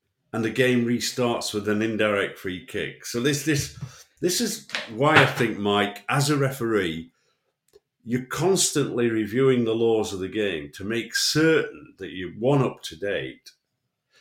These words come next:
and your interpretation is correct. And I think it'll be interesting because I've not seen this particular incident.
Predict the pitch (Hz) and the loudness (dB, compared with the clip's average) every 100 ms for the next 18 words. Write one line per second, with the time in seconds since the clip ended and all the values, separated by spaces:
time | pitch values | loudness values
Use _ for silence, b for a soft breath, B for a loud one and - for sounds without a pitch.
0 | - 107 110 120 117 117 107 - 117 - | -4 -2 4 4 6 2 -2 -2 -2 -4
1 | - - 113 101 - 90 87 - - 87 | -10 -4 -4 -4 -6 -8 -6 -8 -8 -8
2 | 85 69 - - b b b - 101 104 | -6 -8 -12 -20 b b b -8 -6 -4
3 | 127 117 117 120 135 139 113 - 90 92 | -4 -2 0 4 4 4 0 -6 -6 -6
4 | 95 104 139 143 131 147 - 156 156 107 | -8 -6 0 2 2 0 0 2 2 0
5 | 87 - - - 90 95 90 82 - 87 | -2 -8 -12 -14 -8 -6 -4 -6 -6 -4
6 | 90 - | -6 -10